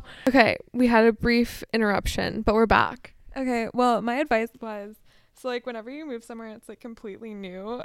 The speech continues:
Speaker 2: I think just, like, managing your expectations that there's gonna be a lot of points where it totally sucks in, like, the first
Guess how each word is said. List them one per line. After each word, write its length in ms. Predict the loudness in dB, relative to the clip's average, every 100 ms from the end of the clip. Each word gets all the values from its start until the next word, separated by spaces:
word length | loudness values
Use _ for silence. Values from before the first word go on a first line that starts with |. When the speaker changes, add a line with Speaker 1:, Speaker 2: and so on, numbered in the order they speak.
| -6
Speaker 2:
I 80 | -2
think 240 | -2 -2 2
just, 180 | 2
like, 220 | 4 2 -2
managing 880 | -4 -2 0 0 -2 -2 -4 -4 -6 -6
your 200 | -4 -2
expectations 840 | -2 -4 -6 -2 -2 -2 -2 -2
that 260 | -2 -2 -2
there's 220 | 0 0
gonna 240 | -2 -4 0
be 80 | 0
a 60 |
lot 200 | 0 -2
of 140 | -4 -6
points 360 | -6 -6 -6
where 100 | -4
it 180 | -4 -4
totally 480 | -6 -4 -4 -4 -6
sucks 440 | -4 -6 -6 -8
in, 80 | -10
like, 220 | -10 -4
the 100 | -2 0
first 560 | 2 0 0 -6 -8